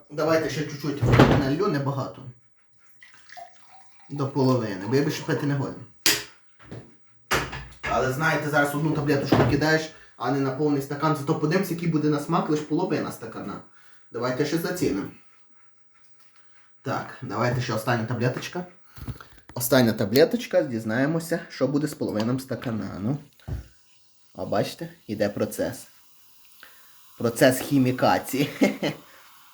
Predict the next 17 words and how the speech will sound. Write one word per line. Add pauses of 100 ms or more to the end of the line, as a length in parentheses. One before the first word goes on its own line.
(440)
А
ну. (280)
Бачите,
воно
довго
чекати
не
треба.
Кинув
і
пішла
ре-,
реекшн,
та. (1200)
Реекшн (1800)
в
стакейшн,